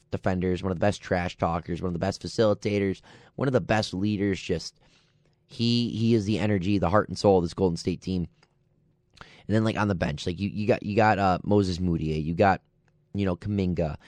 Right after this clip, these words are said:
you got Wiseman, JaMychal Green. You have a lot of depth players on this team that really don't see too many minutes, uh, you know, outside of some of the other guys on this roster. So I think Golden State represents in the West,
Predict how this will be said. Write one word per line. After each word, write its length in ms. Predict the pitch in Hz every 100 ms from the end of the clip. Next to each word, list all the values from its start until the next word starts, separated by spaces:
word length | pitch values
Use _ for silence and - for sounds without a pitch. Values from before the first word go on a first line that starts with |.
| _
you 80 | -
got 200 | 110 73
Wiseman, 600 | 95 98 92 87 80 78
JaMychal 500 | 78 87 98 98 107
Green. 520 | 92 87 101 92 78 - - -
You 100 | 127
have 120 | 147
a 60 |
lot 360 | 117 104 101 110
of 160 | 101 82
depth 300 | 95 - -
players 320 | 90 78 71
on 140 | 87
this 120 | 78 -
team 260 | - 90
that 140 | 78 -
really 260 | 101 139
don't 220 | 156 110 85
see 160 | 98
too 160 | 85 87
many 180 | 78 69
minutes, 500 | 76 73 - - - _ _ _ -
uh, 180 | 82 71
you 120 | 78
know, 100 | 76
outside 400 | 78 82 - 85
of 100 | 76
some 220 | - 85
of 80 | 78
the 240 | 78 76 73 - _
other 220 | 101 104
guys 260 | 80 73 76
on 80 | 78
this 160 | 73 -
roster. 500 | 76 - - 80 - _ _ - _ _ _
So 200 | - 127
I 160 | 110
think 220 | 143 180 147
Golden 280 | 123 127
State 320 | 127 - 117 92
represents 640 | 104 104 98 92 101 -
in 100 | 107
the 60 | 87
West, 560 | 76 82 127 - -